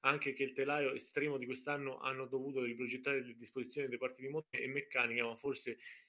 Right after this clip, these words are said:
ci, ci sono crici-, criticità anche nei raffreddamenti". Beh, i problemi che hanno avuto onestamente non mi sembrano legati al cooling della, della vettura.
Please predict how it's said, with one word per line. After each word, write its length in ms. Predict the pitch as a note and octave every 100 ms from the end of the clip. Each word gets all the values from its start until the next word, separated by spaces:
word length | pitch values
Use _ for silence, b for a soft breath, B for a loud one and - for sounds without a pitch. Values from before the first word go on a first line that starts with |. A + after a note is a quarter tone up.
| _
ci, 320 | - - - -
ci 160 | - A#2+
sono 160 | C#3+
crici-, 520 | B2+ C3 E3 D3+ D#3 -
criticità 840 | - D3 C#3+ C3+ - C#3+ C3+ -
anche 440 | - C#3 D3 - B2
nei 160 | B2+
raffreddamenti". 960 | B2+ B2 - B2+ B2 A#2 A2 G#2+ G#2 -
Beh, 120 | -
i 160 | D#3+ D3
problemi 300 | C3+ D3 D#3
che 60 | D3
hanno 120 | D3
avuto 360 | F3 F3+ C#3 B B B B B B B B B B _ _ -
onestamente 580 | B2 - C3 D#3 C#3 - A#2+ A#2 B B B A#2+
non 180 | B2 A#2+
mi 160 | A#2+ A#2
sembrano 380 | C3 B2 A2+ A2+
legati 300 | A2+ A2+ A#2
al 100 | -
cooling 500 | A#2+ A2+ G#2+ G#2+ G#2+
della, 360 | G#2+ A2 G#2+
della 200 | G#2+ A2
vettura. 440 | G#2+ G#2+ B2 A2+